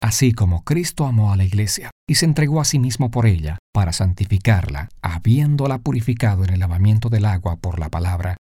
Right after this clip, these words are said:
a fin de presentársela a sí mismo una iglesia gloriosa, que no tuviese mancha ni arruga,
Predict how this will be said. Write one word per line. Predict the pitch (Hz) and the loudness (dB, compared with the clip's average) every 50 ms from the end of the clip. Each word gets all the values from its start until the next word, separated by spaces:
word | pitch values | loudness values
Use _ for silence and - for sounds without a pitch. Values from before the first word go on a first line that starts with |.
| _ _ | _ _
a | - 90 85 | -6 -6 0
fin | - 123 143 165 165 | 0 2 2 4 2
de | 156 156 | 2 0
presentársela | 147 147 131 - 139 120 113 123 120 110 - - 117 107 | -2 -2 0 2 2 2 2 2 2 0 0 0 0 0
a | 104 101 | 0 -2
sí | - 117 113 | 2 4 6
mismo | 117 113 - - - 90 87 - - - | 6 6 4 2 -2 -2 -2 -4 -8 -4
una | - 160 156 165 160 | -2 0 2 2 2
iglesia | 151 143 127 127 139 131 123 143 131 | 0 0 0 0 0 0 0 0 0
gloriosa, | 117 117 117 110 110 120 123 107 - - 123 - _ _ _ | 2 2 4 4 4 4 2 2 -2 -6 -8 -12 _ _ _
que | - 165 156 | 2 2 4
no | 202 226 | 4 2
tuviese | - 208 180 190 185 - 165 | -2 -2 -2 0 0 2 2
mancha | 147 135 131 113 101 92 - 95 | 2 4 4 4 2 2 2 0
ni | 92 98 | 2 2
arruga, | 95 92 95 110 113 101 104 95 92 | 2 2 2 2 2 2 2 0 -2